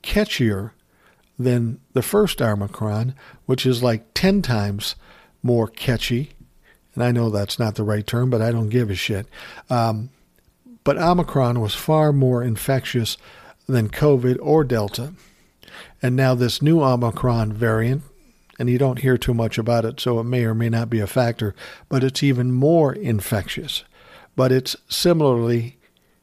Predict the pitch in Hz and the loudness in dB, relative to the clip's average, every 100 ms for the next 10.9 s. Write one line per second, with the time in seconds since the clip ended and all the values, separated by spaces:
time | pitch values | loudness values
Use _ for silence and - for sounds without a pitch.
0 | _ _ 127 117 110 110 107 107 117 113 | _ _ -4 -2 0 -2 -4 -4 -2 -2
1 | 110 120 - _ _ - 139 135 135 - | -4 -8 -14 _ _ -2 2 2 -2 -14
2 | - _ _ _ _ _ _ _ - 123 | -20 _ _ _ _ _ _ _ -10 -4
3 | 117 117 107 104 120 110 - 110 - - | 0 0 -2 -2 -2 -2 -4 -8 -8 -6
4 | 110 - 117 104 117 - - - - - | -4 -2 -2 -2 -8 -16 -20 -20 -20 -20
5 | - - 147 151 156 147 139 139 123 135 | -20 -2 2 6 4 4 0 2 2 4
6 | 139 131 123 113 107 135 131 113 107 - | 4 4 2 0 2 2 2 0 -4 -10
7 | - _ _ _ _ _ _ _ _ - | -18 _ _ _ _ _ _ _ _ -20
8 | _ _ - - - - - - 131 131 | _ _ -20 -20 -20 -20 -14 -2 0 2
9 | 127 123 139 - - 135 127 113 117 110 | 2 2 0 0 -2 -2 0 0 0 0
10 | - 139 - 127 - 131 127 139 139 | 0 0 0 -4 0 2 4 2 0